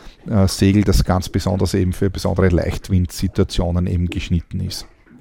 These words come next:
Ja, wie ich's am Anfang schon erwähnt habe, alle Segeln werden sozusagen gerollt. Es gibt zu dem Zweck an Bord auch mehrere Furler, die dann eben unten eingehängt werden. Also die können gewechselt werden. Ist jetzt nicht bei jedem Segel eins dabei,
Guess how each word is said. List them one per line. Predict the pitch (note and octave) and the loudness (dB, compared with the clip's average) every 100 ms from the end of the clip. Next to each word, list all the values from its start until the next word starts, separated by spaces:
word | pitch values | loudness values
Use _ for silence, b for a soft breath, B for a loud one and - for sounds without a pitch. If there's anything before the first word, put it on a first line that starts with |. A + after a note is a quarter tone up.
| - | 0
Ja, | A2 | 2
wie | G#2+ | 2
ich's | A#2+ C3+ | 2 0
am | G#2+ | 2
Anfang | G#2+ B2+ C3 | 2 2 2
schon | C3 | 2
erwähnt | A#2 G2+ D3 | 2 2 4
habe, | E3 D3+ | 2 2
alle | G2+ A2+ | 2 4
Segeln | - B2 B2+ B2+ | 4 2 2 2
werden | A2+ A2 | 4 2
sozusagen | A2 A#2+ A2 A#2 G#2+ G2+ | 0 -2 -2 0 2 4
gerollt. | G2+ F2+ G#2+ C#3+ - | 4 6 4 2 -2
Es | A2 | -6
gibt | - A#2+ | -2 -4
zu | A#2+ | 0
dem | A#2 G#2+ | 2 2
Zweck | - A2 - | 2 0 2
an | G#2 | 0
Bord | G2 G2 G#2+ | 2 2 2
auch | G2 | 2
mehrere | G2 F#2+ G2+ | 4 6 4
Furler, | F#2 G2 F2+ A2 | 2 0 4 4
die | A2 A2 | 2 2
dann | G#2+ G#2 | 2 2
eben | G2+ G#2 | 0 0
unten | G#2 A2+ - | 0 -2 -2
eingehängt | G#2+ A2 B2 A#2 A#2 - | -2 0 2 2 0 2
werden. | G#2+ G#2 | 2 4
Also | G2+ | 0
die | G#2 G2+ | -2 -2
können | G#2 G2+ F#2+ | 0 2 2
gewechselt | F#2+ G2 - A#2+ - | 2 2 2 0 4
werden. | G#2+ A2 | 2 2
Ist | G2 | 0
jetzt | G#2 - | 0 -2
nicht | A2 - | -4 0
bei | G#2+ | 0
jedem | F#2 F#2+ | 2 2
Segel | G#2 G2+ G2 F#2+ | 0 0 0 0
eins | F#2 | 0
dabei, | - - G2+ | -4 0 -2